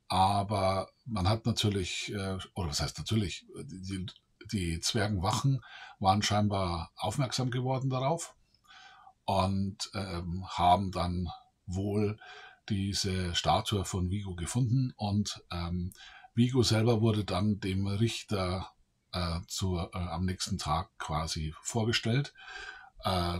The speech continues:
der Zwergrichter namens Bendron und dieser hat ihn dann eben, ähm, aufgrund verschiedener, äh, Fehltritte, die sie gemacht haben, aber hauptsächlich eben, äh, aufgrund dessen, dass er halt versucht hat, da am Markt was zu klauen,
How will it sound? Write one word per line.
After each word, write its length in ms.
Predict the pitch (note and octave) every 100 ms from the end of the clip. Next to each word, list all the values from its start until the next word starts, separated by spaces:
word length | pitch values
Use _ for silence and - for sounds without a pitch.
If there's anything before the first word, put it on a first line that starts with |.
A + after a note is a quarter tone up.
| -
der 160 | - F2
Zwergrichter 520 | - G2+ G2 F2 F2
namens 340 | E2 D2+ D2+ -
Bendron 680 | F#2+ A#2+ B2 A#2+ C3 C#3 A2+ - - -
und 520 | G2+ F2+ F2 - -
dieser 260 | G#2+ G2 F#2+
hat 160 | F#2+
ihn 140 | G2 E2+
dann 180 | E2+
eben, 420 | E2+ F2 F2 E2 E2+ -
ähm, 440 | D#2 D2+ D#2+ D2 - _ _ _ _ _ _ _ - - - - - -
aufgrund 480 | F#2+ F#2+ - A2+ G#2+
verschiedener, 1200 | - - - A#2 - D#3 C3 A#2+ G#2+ G2 G2 - -
äh, 280 | F#2+ F#2 F2+
Fehltritte, 640 | - B2+ A#2+ - A#2+ A#2
die 100 | G2+
sie 120 | F#2+ F#2
gemacht 420 | G2+ G#2+ B2 -
haben, 340 | G2+ F#2 G2 - - - -
aber 200 | F2 E2
hauptsächlich 640 | F#2+ - G2+ G#2 F2+ -
eben, 400 | G2+ F2+ F2 D#2+
äh, 300 | E2 D#2+ D#2+ - - _ _ _
aufgrund 460 | D#2+ - F2+ E2+ G2
dessen, 280 | F#2+ G#2+
dass 220 | F2+ E2 F#2
er 100 | E2
halt 160 | F2
versucht 380 | - E2+ A2+ -
hat, 160 | F#2 E2+
da 80 |
am 100 | D#2+
Markt 240 | D#2+ D#2 -
was 140 | C#2+
zu 120 | -
klauen, 440 | F#2 F2 G2 A2